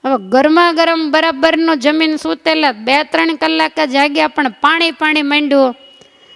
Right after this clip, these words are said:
થાવા. પહેલાં એને કહે છે કે "શિષ્ય, જલ્દી પાણી લાય." તો કે "ગુરુ મહારાજ, માનસ ગંગામાં નવાય તો પીવામાં કાંઈ એટલું બધું પાણી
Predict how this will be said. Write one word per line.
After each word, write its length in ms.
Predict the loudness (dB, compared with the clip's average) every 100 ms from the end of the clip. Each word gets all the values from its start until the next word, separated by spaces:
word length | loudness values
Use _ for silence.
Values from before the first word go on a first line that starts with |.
| _ _ _ 0
થાવા. 420 | 2 4 2 0
પહેલાં 400 | -4 -2 -2 -2
એને 200 | -2 -2
કહે 200 | -2 -2
છે 240 | 0 -2
કે 180 | 0 -2
"શિષ્ય, 440 | -2 -4 -2 -2
જલ્દી 340 | 0 0 0 -2
પાણી 420 | 0 0 2 2
લાય." 300 | 2 0 0
તો 180 | -2 0
કે 140 | 0
"ગુરુ 260 | 2 2 4
મહારાજ, 400 | 4 2 2 0
માનસ 440 | 2 2 2 -2 -2
ગંગામાં 560 | -2 2 2 2 0
નવાય 500 | 2 2 4 2 0 -4 -14
તો 80 | -12
પીવામાં 520 | -2 0 0 0 0
કાંઈ 200 | 0 0
એટલું 320 | 2 2 0 0
બધું 240 | 0 0
પાણી 420 | 0 2 2 0